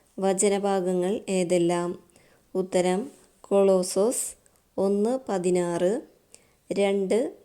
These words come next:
പത്ത് പതിനഞ്ച്. എഴുപത്തിയെട്ട്,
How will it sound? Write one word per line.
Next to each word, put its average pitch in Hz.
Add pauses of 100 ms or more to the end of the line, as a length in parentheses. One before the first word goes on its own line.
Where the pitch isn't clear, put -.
(120)
പത്ത് 233
പതിനഞ്ച്. 175 (1160)
എഴുപത്തിയെട്ട്, 196